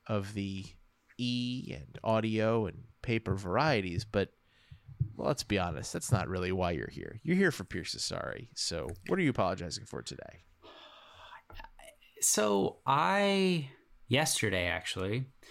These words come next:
Speaker 2: um, U P S arrived and dropped off a banker's box at my front door. Max, what do you think was in this banker's box?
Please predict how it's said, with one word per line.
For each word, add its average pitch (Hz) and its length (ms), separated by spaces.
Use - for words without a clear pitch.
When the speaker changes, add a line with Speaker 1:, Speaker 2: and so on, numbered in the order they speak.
Speaker 2:
um, 104 480
U 113 260
P 107 240
S 107 280
arrived 101 600
and 98 320
dropped 107 440
off 110 380
a 101 200
banker's 170 500
box - 760
at 110 180
my 135 240
front 131 440
door. 120 460
Max, 165 340
what 185 100
do 185 60
you 180 60
think 175 180
was 151 140
in 151 260
this 127 220
banker's 117 500
box? - 800